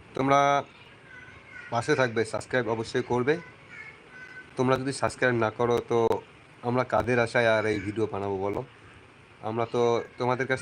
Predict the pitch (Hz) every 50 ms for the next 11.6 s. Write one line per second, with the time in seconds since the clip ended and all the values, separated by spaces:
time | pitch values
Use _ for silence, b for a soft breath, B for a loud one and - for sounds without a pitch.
0 | - - 135 135 135 - 127 123 131 131 135 127 139 127 131 131 123 143 - -
1 | 151 139 139 135 135 127 - - - - 120 113 104 123 120 117 117 - - -
2 | - - - - - 120 123 120 - - 120 - - - 127 123 113 113 113 -
3 | 123 123 123 127 127 B B B B B B B B B - - 117 - - 131
4 | - - 131 123 - - 135 131 123 127 139 190 226 - - - - - - -
5 | - - - - - - - - - - - - - - - - - - - -
6 | 120 117 117 107 117 131 151 160 156 - - - - - - - - - - -
7 | - - - - - - - - - - - - - - - - - - - -
8 | - - - - 139 131 - - - - - - - 165 147 160 160 139 117 117
9 | - 127 139 143 - 127 117 120 113 135 127 117 123 139 147 139 - - - 110
10 | 110 104 107 92 87 85 85 - - - - - - - - - - - - -
11 | - - - - - - - - - 117 120